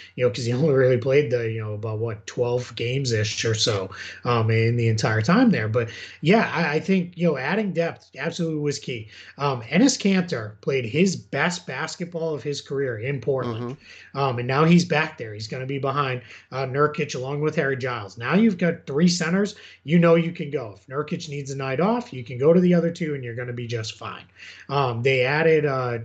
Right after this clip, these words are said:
Speaker 1: uh, Robert Covington, as you said, perfect fit for what they needed as a forward on this team, guy who knows how to play without the ball. He defends, he rebounds,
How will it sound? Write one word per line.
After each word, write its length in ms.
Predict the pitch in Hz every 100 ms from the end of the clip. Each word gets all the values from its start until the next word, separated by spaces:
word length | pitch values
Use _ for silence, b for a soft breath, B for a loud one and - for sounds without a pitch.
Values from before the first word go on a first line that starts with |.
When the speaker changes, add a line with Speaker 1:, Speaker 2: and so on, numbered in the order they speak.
| - 135
Speaker 1:
uh, 280 | 127 117 113
Robert 340 | 131 143 147
Covington, 460 | 165 135 135 143 127
as 140 | 120
you 60 | 120
said, 260 | 117 101 -
perfect 400 | 208 208 175 -
fit 280 | 123 101 - B B B
for 140 | 156
what 220 | 147 143
they 120 | 131 123
needed 380 | 123 127 123 120
as 220 | 117 113
a 80 | 113
forward 600 | - 131 131 131 131 127 B B
on 200 | 131 139
this 220 | 131 123 -
team, 220 | 131 120
guy 240 | 113 113
who 200 | 110 131
knows 260 | 113 123 135
how 120 | 135
to 80 | 127
play 160 | 147 131
without 300 | 127 123 120
the 60 |
ball. 340 | 117 185 170 131
He 100 | 127
defends, 500 | 110 110 156 143 120
he 100 | 113
rebounds, 560 | 131 135 123 120 113